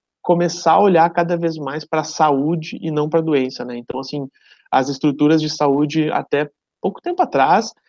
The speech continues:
por mais que dissessem que, ah, cuidavam da saúde, o foco sempre era muito na doença, né? Então, na internação, quando acontecia alguma coisa, tu precisava ter uma estrutura ali pronta pra atuar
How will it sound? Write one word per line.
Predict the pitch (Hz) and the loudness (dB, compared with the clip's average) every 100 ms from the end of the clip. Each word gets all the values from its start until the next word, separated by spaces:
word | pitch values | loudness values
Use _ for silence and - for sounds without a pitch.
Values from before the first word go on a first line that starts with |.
| _ - | _ 2
por | 175 | 4
mais | 170 214 262 | 4 2 0
que | - 226 | 0 0
dissessem | 185 - - 160 170 190 - 139 123 | 0 -2 2 4 4 2 -4 -10 -12
que, | - 143 - - | -12 -12 -10 -12
ah, | 135 135 - _ | -10 -10 -12 _
cuidavam | - 143 135 151 160 | -2 2 4 2 2
da | 139 | 0
saúde, | - 123 123 175 190 147 - _ _ - | 0 0 2 2 2 -2 -6 _ _ -4
o | |
foco | 156 175 180 190 | 0 2 0 0
sempre | - 190 | -2 0
era | 190 | 0
muito | 175 190 185 | 0 0 0
na | 180 | 0
doença, | 190 160 151 139 123 | 2 2 0 -4 -6
né? | 123 | -8
Então, | 123 127 | -6 -4
na | 127 | -2
internação, | 180 180 170 156 147 - 139 139 | 0 2 0 0 -4 -2 -2 -2
quando | 139 135 | -4 -4
acontecia | 135 143 139 - 190 | -6 -6 -6 -2 0
alguma | 185 165 160 - | 0 0 -4 -2
coisa, | 135 147 160 190 - _ _ | 4 4 4 0 -4 _ _
tu | 165 | -2
precisava | 165 165 156 139 151 180 | -2 -4 0 4 4 2
ter | 180 | 0
uma | 170 170 | 0 -2
estrutura | - 165 156 165 | -4 -6 -2 0
ali | 165 160 | 0 -2
pronta | - 139 165 170 | 0 0 0 -4
pra | 165 | -6
atuar | 165 156 135 127 - | -6 -4 0 0 -2